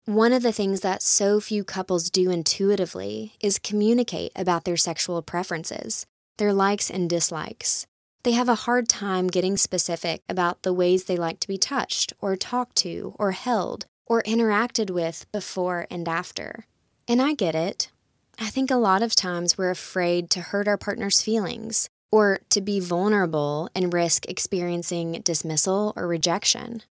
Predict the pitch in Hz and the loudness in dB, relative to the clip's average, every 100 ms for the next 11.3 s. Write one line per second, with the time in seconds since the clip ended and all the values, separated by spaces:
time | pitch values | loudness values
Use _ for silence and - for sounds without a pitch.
0 | _ _ - 196 196 208 185 175 175 202 | _ _ -2 2 4 2 2 0 0 2
1 | - 196 180 180 185 175 165 160 170 - | 2 2 0 0 -2 -2 -2 -2 -8 -6
2 | 175 165 156 147 - - 180 185 226 220 | -6 -4 -4 -4 -4 -6 -2 0 2 0
3 | 220 220 - 175 156 160 175 214 226 220 | -2 -4 -6 -6 -2 -2 0 0 0 -2
4 | - - - 185 175 170 165 165 180 165 | -4 -6 -6 -2 0 0 0 -2 -2 0
5 | 165 175 - 170 170 170 160 165 160 156 | -2 -4 -6 -4 -2 0 -2 -2 -4 -2
6 | 151 139 147 196 233 _ _ _ _ 233 | -4 -4 -4 -6 -8 _ _ _ _ -2
7 | 220 202 226 254 277 - - 180 - 185 | 0 4 4 4 2 0 -2 0 0 0
8 | 180 165 165 170 - 170 156 151 180 185 | -2 0 0 0 0 -2 -6 -4 -2 0
9 | 214 233 220 - 214 190 175 175 170 180 | 0 0 -2 -2 -2 -2 -2 -2 -4 -2
10 | - 208 196 - 175 - 220 214 _ _ | -2 0 -2 -2 -6 -8 -10 -12 _ _
11 | - 214 208 | 2 2 2